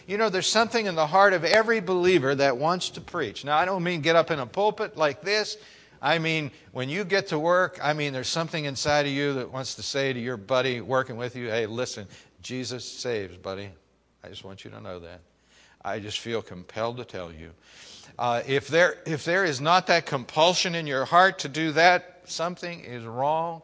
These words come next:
with your salvation, man. Uh, the moment you become a Christian, you have this desire to share it with other people.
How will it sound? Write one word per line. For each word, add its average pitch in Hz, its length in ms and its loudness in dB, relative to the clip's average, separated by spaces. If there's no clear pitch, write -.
with 104 180 -16
your 135 160 -12
salvation, 123 760 -8
man. - 180 -20
Uh, 127 200 2
the 127 100 -4
moment 185 460 4
you 180 80 -4
become 160 360 0
a 135 80 -10
Christian, 180 640 -4
you 147 160 -4
have 143 240 -2
this 135 160 -8
desire 127 480 -2
to 139 80 -8
share 147 260 -8
it 160 40 -8
with 143 140 -10
other 151 200 -8
people. 165 440 -14